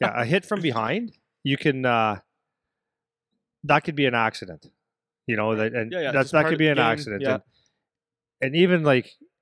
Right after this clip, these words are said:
Speaker 1: I mean, Charlie pitchforked this one guy one time. Is that better? No, I'm not saying it's better. But you have to do something. And, and this is the argument, "Well, why don't you just let them fight?" Whatever. But he pitchforked a guy, and he got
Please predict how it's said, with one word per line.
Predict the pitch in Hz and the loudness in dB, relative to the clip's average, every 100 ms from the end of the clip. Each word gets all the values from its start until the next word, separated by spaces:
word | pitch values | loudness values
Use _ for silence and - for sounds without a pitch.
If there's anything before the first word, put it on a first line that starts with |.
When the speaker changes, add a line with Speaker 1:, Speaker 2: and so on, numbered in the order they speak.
| _ - | _ -6
Speaker 1:
I | 131 | -4
mean, | 123 113 | -4 -2
Charlie | 151 147 127 | 2 2 0
pitchforked | 139 131 - 113 - | -2 -4 -4 -6 -6
this | 101 | -8
one | 110 101 | -8 -6
guy | 98 95 | -4 -4
one | 95 90 | -6 -8
time. | 98 95 | -8 -6
Is | 101 | -2
that | 127 117 | -4 -2
better? | 113 151 190 - | -2 -2 -4 -8
No, | 131 101 | -6 -4
I'm | 104 | -4
not | 120 - | -6 -4
saying | 117 95 | -6 -8
it's | 87 | -10
better. | 110 110 87 117 _ _ _ - | -4 -4 -4 -12 _ _ _ -8
But | 127 | -4
you | 117 | -2
have | 147 - | -2 -2
to | |
do | 127 | -8
something. | 104 131 131 110 95 107 _ | -6 -4 -4 -4 -10 -12 _
And, | 135 127 135 | -6 -6 -8
and | 123 127 123 | -12 -10 -8
this | 117 | -6
is | 131 | -4
the | 120 | -2
argument, | 101 98 110 117 | -2 -4 -6 -4
"Well, | 104 101 | -4 -4
why | 107 107 | -4 -4
don't | 98 | -6
you | 104 | -10
just | 95 | -8
let | 98 - | -8 -8
them | 95 | -8
fight?" | 104 104 | -6 -6
Whatever. | 110 104 98 117 120 - | -8 -10 -12 -16 -18 -14
But | 123 104 _ _ - | -12 -12 _ _ -8
he | 131 | -6
pitchforked | - 156 - 120 104 - | -2 -2 -2 -6 -6 -6
a | |
guy, | 92 92 95 113 - | -8 -6 -6 -8 -10
and | 110 98 | -8 -6
he | 107 | -6
got | 107 101 101 | -4 -2 -4